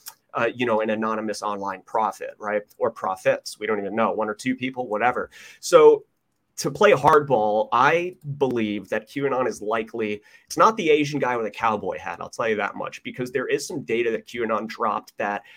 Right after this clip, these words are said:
I can't reconcile with, and I think that data would likely only be available, uh, to be coming from a military intelligence type of entity,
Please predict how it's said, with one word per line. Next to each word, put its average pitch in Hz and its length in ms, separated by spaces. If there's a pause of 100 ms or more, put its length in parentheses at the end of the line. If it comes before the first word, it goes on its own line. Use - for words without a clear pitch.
(120)
I 123 80
can't 123 280
reconcile 113 640
with, 110 320
and 113 140
I 110 40
think 113 260
that 113 180
data 110 240
would 104 220
likely 110 440
only 113 360
be 113 180
available, 104 640 (240)
uh, 117 100
to - 140
be 117 100
coming 107 320
from 101 300
a 98 140
military 101 600
intelligence 98 600
type - 260
of 95 160 (420)
entity, 131 460